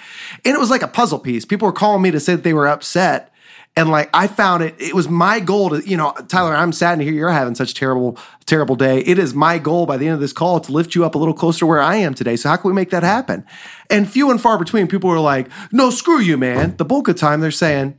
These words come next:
"You know, it's not you you're mad at, man. It's refreshing to hear somebody with your attitude." So as a result of that, just taking pride in relationships, I got promoted to supervisor, got promoted to training manager.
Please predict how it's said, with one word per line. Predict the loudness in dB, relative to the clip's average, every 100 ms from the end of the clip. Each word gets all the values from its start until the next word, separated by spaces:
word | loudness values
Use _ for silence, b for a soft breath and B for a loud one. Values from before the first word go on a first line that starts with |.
| 0
"You | 2
know, | 2
it's | 0
not | -2 0
you | 0
you're | 0 0
mad | 0 0
at, | -4 -2
man. | -2
It's | -2 -4
refreshing | -2 0 0 -2
to | -2
hear | -2
somebody | -2 -2 -2 0 -2
with | -4 -4
your | -4
attitude." | -4 -8 -6 -8 -8 -16 B B B B
So | 0 2 2 0
as | 0
a | 2
result | 2 2 0
of | -2
that, | 0 0 0 -4 -10
just | -12 -6
taking | -4 -4 -4
pride | 0 0 0
in | -4
relationships, | -6 -6 -6 -6 -6 -6 -6
I | -6
got | -6
promoted | -4 -2 -2 -2
to | -2
supervisor, | 0 0 2 0 0 -2 -2
got | -4
promoted | -4 -4 -4 -2
to | -4
training | -4 0 2 4 2
manager. | 2 2 0 0 -2